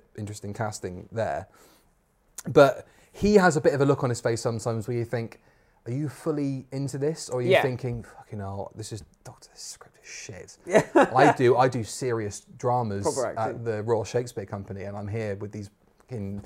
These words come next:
Speaker 2: Woodlice men.
Speaker 1: Woodlice blokes going. "Blah, blah, blah, blah, blah." Um, but Jeff Rule, Ru-, Ru-, Ru-,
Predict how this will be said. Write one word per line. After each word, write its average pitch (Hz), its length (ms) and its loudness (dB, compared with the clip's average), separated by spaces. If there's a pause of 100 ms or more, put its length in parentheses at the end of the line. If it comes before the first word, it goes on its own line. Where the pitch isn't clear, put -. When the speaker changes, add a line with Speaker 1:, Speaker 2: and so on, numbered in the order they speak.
Speaker 2:
Woodlice 151 400 0
men. 160 140 6
Speaker 1:
Woodlice 147 420 8
blokes 113 340 2
going. 113 300 4
"Blah, 123 140 0
blah, 110 120 0
blah, 98 140 -2
blah, 95 240 -4 (560)
blah." 147 100 4 (120)
Um, 135 240 2 (760)
but 151 380 8
Jeff - 300 6
Rule, 147 420 4 (220)
Ru-, 131 320 4
Ru-, 151 220 4
Ru-, 147 200 4